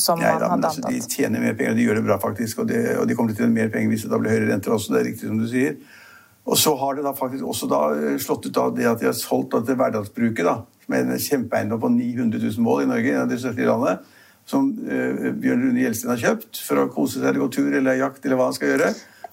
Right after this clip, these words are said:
Speaker 2: Og han har betalt åtte hundre millioner kroner, sies det. Jeg vet ikke, jeg har ikke peiling, men at det sies at han har betalt åtte hundre millioner, og at Storebrand har blitt bokført en gevinst i annet kvartal på fem hundre millioner fra det salget. I don't know. Men det er i hvert fall, eh, sannsynligvis positivt for Storebrand, fordi avkastning på den type investering er jo alltid lav.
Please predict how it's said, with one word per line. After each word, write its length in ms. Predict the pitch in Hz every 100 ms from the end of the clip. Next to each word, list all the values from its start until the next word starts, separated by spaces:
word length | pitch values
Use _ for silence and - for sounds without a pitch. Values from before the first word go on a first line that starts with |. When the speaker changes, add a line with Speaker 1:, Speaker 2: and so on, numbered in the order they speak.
| -
Speaker 2:
Og 180 | 160 -
han 160 | 160 160
har 100 | 160
betalt 260 | 165 156 156
åtte 160 | 151 143
hundre 140 | 131
millioner 200 | 139 143
kroner, 180 | 151 147
sies 320 | - 151 127
det. 80 | 131
Jeg 100 | 156 156
vet 80 | 127
ikke, 160 | 139
jeg 60 | 131
har 20 |
ikke 160 | 120 123
peiling, 180 | 120 147
men 80 | 139
at 100 | 123
det 120 | 135
sies 200 | 147 127
at 120 | 113
han 80 | 127
har 80 | 123
betalt 240 | 123 131
åtte 160 | 135 120
hundre 80 | 113
millioner, 420 | 120 123 185 262 - - - - -
og 320 | 175 190 185
at 160 | 170
Storebrand 400 | - 165 127 143
har 80 | 139
blitt 80 | 139
bokført 320 | 151 120 131
en 80 | 131
gevinst 400 | 131 147 160 - - - 190 - -
i 140 | -
annet 240 | 135 127 113
kvartal 320 | 143 107 98
på 160 | 165 143
fem 80 |
hundre 160 | 120 120
millioner 480 | 123 123 113 131 127 -
fra 160 | - 127
det 160 | 117 113
salget. 400 | 110 104 107 - _ _ -
I 160 | 123
don't 80 | 120
know. 240 | 117 117 110 - -
Men 100 | 143
det 60 |
er 20 | 135
i 0 |
hvert 80 |
fall, 140 | 82 82
eh, 280 | - - - - - -
sannsynligvis 400 | - 143 156 156
positivt 380 | - 117 156
for 60 | 156
Storebrand, 320 | 151 135 - -
fordi 320 | 135 127 117 -
avkastning 560 | 120 123 - 135 -
på 80 | 139
den 100 | 135
type 140 | 139
investering 400 | 135 131 139 135
er 160 | - 131
jo 80 | -
alltid 220 | 117 139
lav. 260 | 131 -